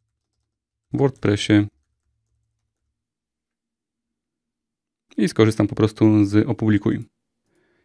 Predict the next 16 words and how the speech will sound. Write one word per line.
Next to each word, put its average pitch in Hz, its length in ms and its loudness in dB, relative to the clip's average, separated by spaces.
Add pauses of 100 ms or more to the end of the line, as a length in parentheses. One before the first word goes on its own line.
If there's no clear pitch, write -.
(140)
Przygotowałem 139 500 2
sobie 117 200 0
także 110 320 0
ściągawkę 107 560 0
ze 101 180 0
skrótów - 360 -10
klawiszowych, 107 600 0
także 104 480 0 (320)
skopiuję 110 480 0
tekst - 500 -4
z 104 280 -2
notatnika. 104 580 0 (1500)
Przejdę 113 240 0
do 107 120 0
trybu 107 340 2
wizualnego 107 640 2